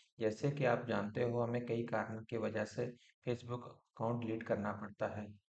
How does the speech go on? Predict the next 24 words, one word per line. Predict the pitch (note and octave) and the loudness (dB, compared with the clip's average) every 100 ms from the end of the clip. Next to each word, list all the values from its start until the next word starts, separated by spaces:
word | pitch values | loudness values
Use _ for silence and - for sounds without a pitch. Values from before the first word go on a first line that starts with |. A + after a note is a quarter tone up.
| _ | _
या | A#2+ A#2+ | 0 2
तो | B2+ | 2
हमारे | A#2+ A#2+ A#2+ | 0 -2 -2
पास | A#2+ A2+ | -2 -4
कई | - A2+ A2+ | -2 -2 -2
Facebook | - A#2+ A#2 A#2+ - | -2 -6 -6 -8 -6
अकाउंट | A2+ A2+ A#2+ A#2 | -2 -2 -2 -2
होने | A2+ A2 | -4 -2
की | |
वजह | A#2 A2 A2 | -2 -2 -4
से | A#2 | -6
हम | A2+ | -6
पुराने | A#2 G#2+ A2+ A#2+ - _ _ | -6 -6 -6 -8 -12 _ _
Facebook | B2 - B2 A#2+ | -12 -6 -4 -4
अकाउंट | A2+ A#2 A2+ | -4 -4 -2
को | |
डिलीट | A2+ A2+ A2+ | -2 -2 -4
करते | - G#2+ - | -4 -6 -4
हैं, | A2 A#2 A#2+ - _ - | -4 -4 -6 -12 _ 2
या | C#3 | 4
किसी | C#3+ C#3+ C3 | 4 2 0
security | A#2+ - A#2 A#2+ | 0 0 0 2
purpose | - A2+ A#2+ A2+ | 0 0 0 -2
से, | - A#2+ | -2 -4